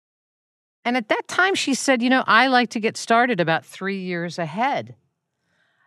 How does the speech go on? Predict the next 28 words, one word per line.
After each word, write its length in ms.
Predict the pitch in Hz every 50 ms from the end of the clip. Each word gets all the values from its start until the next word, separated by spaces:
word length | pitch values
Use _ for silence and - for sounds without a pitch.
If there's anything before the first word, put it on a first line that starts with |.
| _ _ -
I 80 | - - -
thought 220 | - 587 523 -
that 180 | 381 294 233 226
was 120 | 214 -
a 60 | 208
little 300 | 180 160 160 147 156 175
excessive, 640 | 202 - - - - 339 453 - - 269 190 131 -
truthfully. 680 | - - 170 139 - - - 143 127 120 107 95 120 _ _ _ _ _ _ _ _ _ _ _ _ _ _ _ -
Then 100 | 330 370
I 60 | 381
asked 320 | 320 247 226 233 - - -
her 100 | 196 160
why. 600 | 139 131 160 180 208 220 185 160 135 127 127 120 _ _ _ _ _ _ _ _ _ _ _ _ _ _ _
She 140 | - -
said, 260 | 180 - 202 196 170 - _ _ _ _
"There 280 | 156 165 175 185 202 -
are 220 | 156 156 156 143
just 480 | 120 - - 170 160 156 147 - - - -
a 100 | - 139
lot 460 | 131 127 131 127 120 123 135 147 160
of 100 | 170 156
things 800 | - - - - 156 143 139 139 139 139 139 147 - - - - _
to 100 | - 143 117
plan, 800 | - - - 135 127 131 135 131 131 131 135 139 151 165 175 - _ - - - - - -
a 120 | - 147 139
lot 420 | 135 131 139 139 139 165 196 208
of 140 | 226 202 -
things 720 | - - - 180 170 170 165 160 165 170 160 - - -